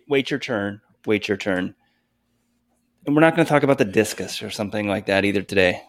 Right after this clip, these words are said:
No, no, no. We're talking about distance events. We wanna talk about Noah Lyles, who he was talking to. Apparently, John had a, was in the coffee line with Noah, and Noah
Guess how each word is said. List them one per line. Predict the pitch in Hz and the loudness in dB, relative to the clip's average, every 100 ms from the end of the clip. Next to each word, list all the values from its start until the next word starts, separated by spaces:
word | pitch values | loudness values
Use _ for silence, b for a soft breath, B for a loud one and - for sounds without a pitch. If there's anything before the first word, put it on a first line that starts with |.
| _ | _
No, | - - 101 | -4 2 2
no, | 90 80 | 2 0
no. | 78 76 _ _ _ _ b b b b b b b _ _ _ | -4 -8 _ _ _ _ b b b b b b b _ _ _
We're | - | 0
talking | 156 143 147 127 | 4 4 4 4
about | 113 98 - _ _ - | 4 2 -6 _ _ 2
distance | 156 - 139 117 - - | 2 4 0 -2 -12 -6
events. | 143 127 123 120 - - - - _ _ _ _ - | 0 2 2 -2 -8 -16 -20 -20 _ _ _ _ 4
We | 170 | 6
wanna | 226 262 | 8 8
talk | 240 226 | 8 6
about | 220 190 | 6 6
Noah | 185 | 6
Lyles, | 175 180 202 170 | 6 8 6 4
who | |
he | 165 | 0
was | 156 | 2
talking | 180 190 170 | 2 2 2
to. | |
Apparently, | 135 - 190 247 269 175 165 120 - - - - _ | -2 -2 0 4 4 4 2 2 -6 -16 -20 -20 _
John | - 143 190 220 | -2 2 4 4
had | 170 | 2
a, | 131 127 | 0 -4
was | 135 143 165 | -12 -8 -4
in | |
the | 143 | -2
coffee | - 185 285 180 | -2 0 2 2
line | 135 131 139 | 4 4 2
with | 135 | 2
Noah, | 190 277 143 | 4 4 4
and | 107 | 2
Noah | 117 135 143 | 2 2 0